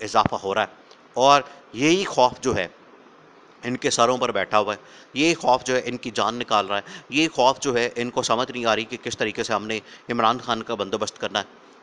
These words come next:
इमरान खान को तोड़ने के लिए ये हर हरबा इस्तेमाल कर रहे हैं, उसकी पीटीआई को तोड़ने के लिए उसके बंदे अलग किए जा रहे हैं। उस्मान बुजदार जैसा आदमी जिसको इमरान खान ने इतना सपोर्ट किया,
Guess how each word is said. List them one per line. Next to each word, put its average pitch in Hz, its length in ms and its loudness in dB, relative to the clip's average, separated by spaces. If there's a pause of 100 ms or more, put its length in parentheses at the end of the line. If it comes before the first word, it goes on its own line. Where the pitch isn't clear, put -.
(100)
इमरान 131 360 2
खान 143 220 2
को 139 120 -2
तोड़ने 135 320 -2
के 143 100 -4
लिए 139 260 -2 (260)
ये 143 120 2
हर 156 220 6
हरबा 131 280 2
इस्तेमाल 110 360 -2
कर 101 160 -4
रहे 95 80 -2
हैं, 92 100 -8 (280)
उसकी 107 200 -8
पीटीआई 113 360 -2
को 117 140 -4
तोड़ने 110 320 -4
के 117 80 -6
लिए 104 240 -8 (340)
उसके 117 220 -2
बंदे 120 300 2
अलग 127 240 2
किए 107 180 -2
जा 101 180 2
रहे 95 100 -4
हैं। 98 80 -14 (240)
उस्मान 139 440 0
बुजदार 113 500 4
जैसा 117 260 0
आदमी 104 340 0 (300)
जिसको 139 280 -4
इमरान 117 320 0
खान 120 220 -2
ने 120 120 -4
इतना 117 340 -4
सपोर्ट 110 420 -6
किया, 95 240 -4